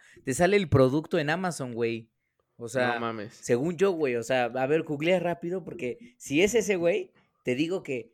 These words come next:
Speaker 1: tan, tan listo estaba el desgraciado que hasta estaba, claro que obviamente no tiene, no tiene, ¿cómo se llama? No tiene califica-, o sea, tiene como calificaciones, pero no tiene,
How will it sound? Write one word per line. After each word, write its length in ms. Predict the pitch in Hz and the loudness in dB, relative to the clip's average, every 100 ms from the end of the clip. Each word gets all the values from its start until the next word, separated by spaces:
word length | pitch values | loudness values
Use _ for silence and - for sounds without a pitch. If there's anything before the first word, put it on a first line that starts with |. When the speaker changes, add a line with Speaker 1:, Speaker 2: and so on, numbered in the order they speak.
| _ | _
Speaker 1:
tan, 340 | - 139 139 117 | 0 0 -2 0
tan 240 | 135 135 | 2 2
listo 300 | 170 311 - | 0 0 0
estaba 320 | 214 185 190 | 2 4 2
el 80 | 185 | 2
desgraciado 880 | 139 113 113 113 131 127 135 330 - _ _ _ | -4 -6 -8 -6 -4 -4 -4 -8 -16 _ _ _
que 560 | - 123 113 113 113 107 | -10 -6 -6 -4 -4 -4
hasta 280 | 120 127 135 | -6 -6 -8
estaba, 380 | 127 160 175 - | -4 -2 -2 2
claro 260 | 160 190 | 2 2
que 100 | - | 2
obviamente 560 | 160 160 147 147 156 - _ - | 0 0 -4 -6 -8 -8 _ -14
no 220 | 127 131 | -12 -10
tiene, 1040 | 127 127 131 127 120 113 110 104 101 101 _ _ _ | -6 -6 -6 -6 -6 -8 -8 -10 -12 -14 _ _ _
no 200 | 120 123 - | -14 -14 -10
tiene, 360 | 135 131 131 | -10 -8 -10
¿cómo 240 | 123 123 123 | -8 -10 -8
se 120 | 113 | -8
llama? 340 | 110 135 254 _ _ _ | -8 -10 -16 _ _ _
No 140 | 135 | -14
tiene 220 | 135 156 - | -10 -12 -8
califica-, 460 | 120 110 117 - | -8 -8 -14 -10
o 80 | 123 | -6
sea, 280 | 135 127 - _ _ _ | -2 -4 -6 _ _ _
tiene 260 | - 175 202 | -8 -8 -6
como 240 | 156 123 | -6 -6
calificaciones, 880 | 110 113 113 107 117 - 143 170 294 | -8 -8 -10 -8 -8 -4 -6 -6 -10
pero 260 | - 120 117 | -6 -4 -4
no 220 | 127 131 | -6 -8
tiene, 1000 | 131 127 127 127 120 117 113 107 107 | -8 -6 -6 -4 -4 -4 -6 -8 -10